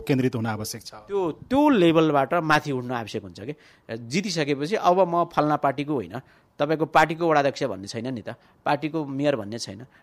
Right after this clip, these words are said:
Speaker 2: पार्टीको अध्यक्ष भन्ने छैन, त्यो त गाउँपालिकाको, होइन? ओडाको अध्यक्ष भनेपछि, ओडाको अध्यक्ष भनेपछि त ओडाभित्र जति पनि जनताहरू छन्, नागरिकहरू छन्, त्यो सबैको साझा भनेको त को हो त? जितेर आउने हो।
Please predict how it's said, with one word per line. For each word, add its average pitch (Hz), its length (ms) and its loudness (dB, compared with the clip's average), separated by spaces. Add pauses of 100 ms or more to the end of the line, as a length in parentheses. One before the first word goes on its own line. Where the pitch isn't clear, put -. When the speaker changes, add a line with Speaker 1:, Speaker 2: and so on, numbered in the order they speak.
(100)
Speaker 2:
पार्टीको 139 300 -4
अध्यक्ष 131 260 -4
भन्ने 107 260 -6
छैन, 104 300 -16
त्यो 139 140 -10
त 143 140 -6 (140)
गाउँपालिकाको, 127 640 -6 (380)
होइन? 175 200 -10 (960)
ओडाको 147 520 4
अध्यक्ष 117 280 -4
भनेपछि, 92 400 -12
ओडाको 170 340 2
अध्यक्ष 165 240 -4
भनेपछि 135 240 -6
त 165 40 -4
ओडाभित्र 175 480 0
जति 151 440 -2
पनि 302 200 4
जनताहरू 151 540 -2
छन्, 165 240 -4
नागरिकहरू 131 480 -4
छन्, 180 180 -8
त्यो - 400 -16
सबैको 180 360 -4
साझा 180 320 -2
भनेको 127 280 -4
त 151 60 -6
को 160 240 -4
हो 165 100 -2
त? 160 40 -6
जितेर 175 280 0
आउने 160 260 0
हो। 143 120 -6